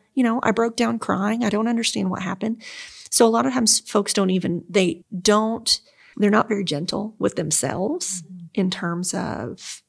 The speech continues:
Speaker 1: you know, why they're reacting or responding to something in a particular way. So helping survivors to understand that, of course, based on what you've been through,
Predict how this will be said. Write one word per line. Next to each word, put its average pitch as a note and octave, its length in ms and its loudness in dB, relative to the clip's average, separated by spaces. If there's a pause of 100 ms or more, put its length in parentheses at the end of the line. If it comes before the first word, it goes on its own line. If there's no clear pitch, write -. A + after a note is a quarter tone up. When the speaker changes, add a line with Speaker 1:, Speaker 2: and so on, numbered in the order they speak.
Speaker 1:
you F#3+ 120 -2
know, E3 120 -2
why F3+ 440 -2
they're G3 180 -2
reacting E3+ 580 -6
or A2+ 60 -4
responding B3+ 540 -2
to - 120 -6
something - 300 -4
in C3 60 -6
a A#2 60 -8
particular - 580 -4
way. - 460 -8 (240)
So - 480 4 (420)
helping A3+ 320 2
survivors F#3 520 0
to C#3+ 80 -4
understand - 680 -6 (640)
that, F3 320 2 (580)
of G#3 160 2
course, - 460 -2
based G3 280 4
on G3 120 0
what F#3+ 140 -2
you've F#3 180 -6
been A3 240 2
through, F#3 520 0